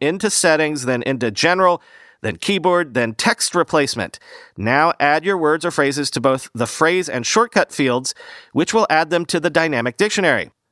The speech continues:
I have another pet peeve, though. All the grammatical errors autocorrect introduces. I frequently see in instead of on, it's instead of its, and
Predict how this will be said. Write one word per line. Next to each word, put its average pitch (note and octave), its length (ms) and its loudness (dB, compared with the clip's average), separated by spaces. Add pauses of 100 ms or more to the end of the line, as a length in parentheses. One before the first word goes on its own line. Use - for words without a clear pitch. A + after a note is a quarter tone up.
(500)
I B3 140 4
have A#3+ 120 2
another A#3 320 2
pet F3 280 0
peeve, C3+ 280 0
though. G2+ 320 0 (180)
All F#3+ 280 4
the A#3+ 100 -2
grammatical G3+ 560 2
errors D3 480 2
autocorrect C3+ 480 0
introduces. B2+ 640 0 (380)
I G2 100 -4
frequently D3 500 -2
see B2 460 -2
in F#3 360 0
instead C#3+ 360 -2
of A#2 140 -2
on, D3+ 500 2
it's - 460 0 (400)
instead A#2+ 380 0
of G2+ 120 -4
its, - 540 2 (400)
and B2 260 0